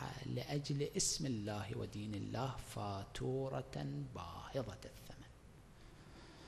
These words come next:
الذي دفعه سيد الشهداء فاتورة باهظة الثمن،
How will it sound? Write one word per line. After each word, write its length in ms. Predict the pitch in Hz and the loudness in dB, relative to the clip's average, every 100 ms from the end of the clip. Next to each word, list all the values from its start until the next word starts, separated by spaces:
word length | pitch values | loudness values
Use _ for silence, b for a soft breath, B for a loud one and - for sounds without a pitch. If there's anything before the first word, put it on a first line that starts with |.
| B B B B B - - - | B B B B B -14 -4 10
الذي 240 | 220 190 165 | 12 12 12
دفعه 440 | 147 - 135 143 | 12 12 12 12
سيد 240 | - 147 | 10 8
الشهداء 380 | 123 - 101 - | 8 8 8 8
فاتورة 440 | - - - - 120 | 6 4 6 6 6
باهظة 400 | - 110 123 - | 4 4 4 6
الثمن، 320 | - - 175 | 6 6 -2